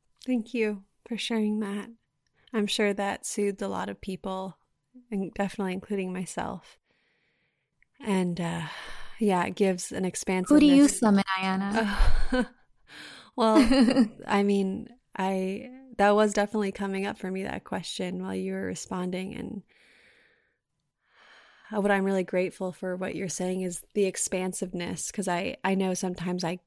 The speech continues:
Speaker 1: feel that tight-chested closure around this question or just many questions. And yeah, I, I feel like many times I summon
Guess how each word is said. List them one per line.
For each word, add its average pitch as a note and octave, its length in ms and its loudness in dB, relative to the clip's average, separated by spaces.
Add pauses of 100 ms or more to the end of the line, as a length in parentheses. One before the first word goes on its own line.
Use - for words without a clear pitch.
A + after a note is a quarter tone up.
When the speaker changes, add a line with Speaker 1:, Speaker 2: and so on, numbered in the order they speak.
(120)
Speaker 1:
feel F#3+ 240 -2
that F3 240 -4
tight-chested F3+ 920 -6 (920)
closure F#3 720 0 (580)
around F3 540 -2
this F3 220 -6
question F3 600 -4
or F3+ 140 -6
just - 400 -8 (640)
many A#3 200 2
questions. F3+ 680 -8 (340)
And F#3 460 -2 (3000)
yeah, G#3 440 -4
I, G#3+ 300 -2
I G3 120 0
feel A3+ 260 4
like G3+ 300 0
many G3+ 220 2
times F#3+ 420 -2
I F3+ 140 -2
summon F#3 840 -2